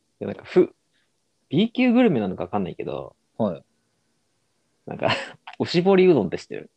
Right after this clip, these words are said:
Speaker 2: おしぼりうどん？<laughs> いや、知らないな。
Speaker 1: 知らない？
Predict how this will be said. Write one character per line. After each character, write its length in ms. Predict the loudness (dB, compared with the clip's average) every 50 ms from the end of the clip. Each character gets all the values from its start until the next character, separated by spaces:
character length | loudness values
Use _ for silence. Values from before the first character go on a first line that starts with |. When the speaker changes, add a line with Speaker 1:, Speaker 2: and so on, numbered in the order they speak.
| -20 -20 _ _ _ _ _ _ _ _ _
Speaker 2:
お 120 | -10 -6 -2
し 260 | 0 2 4 4 4
ぼ 140 | 4 4 4
り 80 | 6
う 100 | 4 4
ど 120 | 4 2 0
ん？ 80 | -4 _
<laughs> 1600 | _ _ _ -16 -10 -8 -4 -4 -4 -4 -4 -8 -12 -14 -14 -16 -16 -16 -16 -16 -18 -18 -16 _ -14 -14 _ _ -20 -20 _ -6
い 100 | -2 0
や、 120 | 0 0
知 340 | -2 -4 -4 -6 -6 -6 -6
ら 100 | -4 -4 -4
な 220 | -4 -4 -4 -4
い 40 | -4
な。 400 | -4 -4 -4 -6 -6 -8 -12 -14 -18 _ _ _ _ _ _
Speaker 1:
知 60 | -10 -4
ら 80 | 0 2
な 180 | 2 2 2
い？ 80 | 0